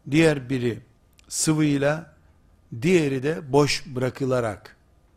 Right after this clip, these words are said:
yemek yenmelidir. Müslüman demek ki bu hadisi şeriften yola çıktığında, Müslüman hiçbir zaman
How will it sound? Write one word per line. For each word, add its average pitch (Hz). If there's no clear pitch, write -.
yemek 120
yenmelidir. 101
Müslüman 170
demek 135
ki 117
bu 147
hadisi 151
şeriften 120
yola 143
çıktığında, 110
Müslüman 151
hiçbir 165
zaman 139